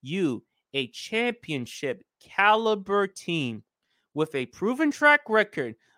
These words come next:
of winning across sports and business.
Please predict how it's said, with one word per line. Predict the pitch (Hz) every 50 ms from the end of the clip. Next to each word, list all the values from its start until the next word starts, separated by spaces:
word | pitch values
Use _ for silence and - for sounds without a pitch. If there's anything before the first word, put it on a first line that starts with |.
| _ -
of | 131 123 120
winning | 127 156 202 240 269 269 262
across | 262 262 - - 254 254 254 240 220 - -
sports | - - - - - 247 240 196 139 - - - -
and | 160 147 135 123
business. | 165 202 220 214 - 139 123 92 - - -